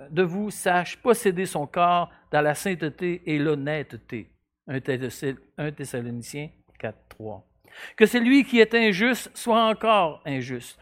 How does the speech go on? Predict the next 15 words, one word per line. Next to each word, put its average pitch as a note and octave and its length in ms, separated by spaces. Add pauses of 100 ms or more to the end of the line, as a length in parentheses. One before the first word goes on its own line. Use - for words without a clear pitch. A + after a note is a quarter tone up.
(260)
que A#3 100
celui A#3+ 380
qui B3+ 140
est A#3 40
souillé A#3+ 520
se A3+ 160
souille B3+ 580
encore, C#3+ 760 (760)
que G#3 120
le A3 180
juste A#3+ 640 (220)
pratique A3+ 540
encore B3 480
la G3+ 140
justice F3 640